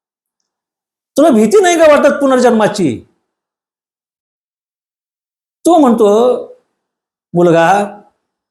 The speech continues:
तुला काय म्हणायचं आहे?" तर ती म्हणते, "अरे, भीत जा, हिंदू धर्मामध्ये पुनर्जन्म होत असतो आणि जो तू जर असाच पद्धतीनं जर मला त्रास देत राहिलास,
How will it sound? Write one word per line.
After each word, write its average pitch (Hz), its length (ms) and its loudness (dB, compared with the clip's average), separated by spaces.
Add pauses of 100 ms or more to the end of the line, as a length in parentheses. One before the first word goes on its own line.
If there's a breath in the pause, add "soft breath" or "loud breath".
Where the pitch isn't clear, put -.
(200)
तुला 247 160 0
काय 277 220 0
म्हणायचं 240 380 0
आहे?" 156 340 -4 (2250)
तर 214 80 0
ती 311 260 0
म्हणते, 302 220 0
"अरे, 294 220 2
भीत 277 280 0
जा, 240 500 0 (1200)
हिंदू 214 220 2
धर्मामध्ये 240 800 0
पुनर्जन्म 233 500 0
होत 214 360 0
असतो 180 600 -4 (880)
आणि 254 220 0
जो 247 480 0
तू 294 200 0
जर 311 120 2
असाच 330 500 0
पद्धतीनं 285 440 0
जर 254 180 0
मला 233 220 0
त्रास 214 320 -2
देत 208 220 -2
राहिलास, 175 680 -4